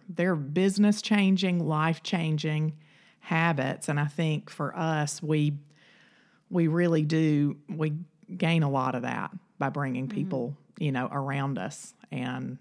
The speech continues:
Speaker 1: and being in a place where we're ready to invite that in and then filter it, take what we need, let the rest go,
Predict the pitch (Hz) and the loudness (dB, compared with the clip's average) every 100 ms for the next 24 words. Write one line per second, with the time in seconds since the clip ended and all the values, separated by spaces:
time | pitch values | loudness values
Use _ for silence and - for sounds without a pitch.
0 | - - 156 151 165 185 170 151 151 156 | -8 -2 0 2 2 4 2 0 0 0
1 | 151 151 156 156 175 180 190 - - - | 0 -2 -2 0 0 0 0 -4 -12 -16
2 | - 147 131 127 131 - 64 - - 62 | -4 -4 -2 -4 -8 -10 -10 -10 -10 -10
3 | 170 _ - 143 156 190 220 208 127 - | -12 _ -8 -4 -2 0 0 -2 -4 -6
4 | _ - - - 170 - 208 190 185 180 | _ -10 -6 -2 -2 4 6 6 4 2
5 | 175 - _ _ - - 123 - 151 151 | 0 -6 _ _ -12 -6 -4 -2 -2 -2
6 | - 104 | -2 -4